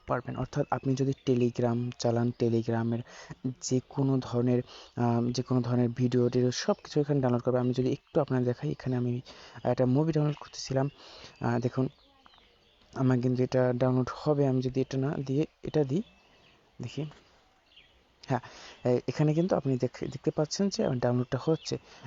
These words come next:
এটা দেখছেন, খেয়াল করেন। তো, আহ, মূলত আমি এটা দেখলাম, দেখালাম যে সব ধরনের আপনি এখান থেকে ব্যবহার করতে পারবেন, অর্থাৎ দুইশো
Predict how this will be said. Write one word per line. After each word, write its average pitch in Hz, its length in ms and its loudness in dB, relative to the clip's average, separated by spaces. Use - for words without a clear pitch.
এটা 135 120 -2
দেখছেন, 131 360 -4
খেয়াল 127 160 -2
করেন। 127 220 -6
তো, 170 200 6
আহ, 139 60 2
মূলত 147 360 2
আমি 135 240 0
এটা 147 360 -2
দেখলাম, 135 400 0
দেখালাম 135 400 2
যে 123 200 0
সব - 320 2
ধরনের 165 400 0
আপনি 156 240 -2
এখান 147 220 -4
থেকে 156 160 0
ব্যবহার 175 340 0
করতে 127 240 -2
পারবেন, 120 300 0
অর্থাৎ 190 340 0
দুইশো 147 340 0